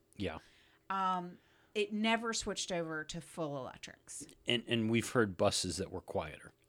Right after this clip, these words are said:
Speaker 2: Um, I think you kept describing it as a Mack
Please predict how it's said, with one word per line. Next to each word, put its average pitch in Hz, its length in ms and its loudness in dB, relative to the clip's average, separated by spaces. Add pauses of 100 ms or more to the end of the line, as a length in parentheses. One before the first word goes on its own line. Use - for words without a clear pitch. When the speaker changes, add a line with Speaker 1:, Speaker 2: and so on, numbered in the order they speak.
(500)
Speaker 2:
Um, 156 480 -8
I 175 120 -6
think 196 280 -12
you 214 120 -6
kept 220 180 -8
describing 208 460 -8
it 180 120 -10
as 175 120 -10
a 175 40 -10
Mack 175 460 -8